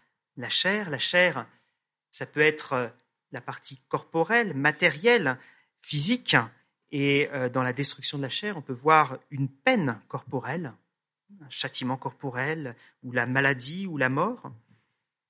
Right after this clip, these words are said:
Mais j'ai du mal à, à croire à cette, à cette compréhension, parce que ça produit une économie étrange.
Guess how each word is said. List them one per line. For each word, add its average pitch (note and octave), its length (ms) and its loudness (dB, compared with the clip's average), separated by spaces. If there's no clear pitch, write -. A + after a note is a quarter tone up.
Mais C#3 680 -2
j'ai C#3 240 -4
du D3 120 -6
mal A3 220 0
à, C#3+ 320 6
à D#3 100 -8
croire F#3 500 8
à C#3+ 60 -4
cette, - 400 -4
à C#3 260 2
cette - 300 -4
compréhension, D3+ 760 -4
parce - 160 -8
que F#3+ 400 0
ça - 160 -4
produit F#3 580 -4
une E3 220 -8
économie F3 560 -2
étrange. F3 520 2